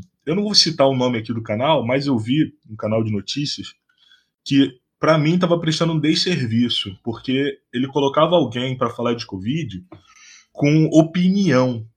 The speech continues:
e não com fatos. Não era um cientista que tinha um fato,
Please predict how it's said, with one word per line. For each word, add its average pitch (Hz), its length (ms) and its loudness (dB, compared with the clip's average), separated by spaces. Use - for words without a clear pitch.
e 117 80 -4
não 131 220 0
com 180 160 -4
fatos. - 680 -4
Não 107 180 0
era 156 240 4
um 160 180 0
cientista 147 720 2
que 131 180 -8
tinha 160 540 2
um 131 300 -2
fato, 143 680 2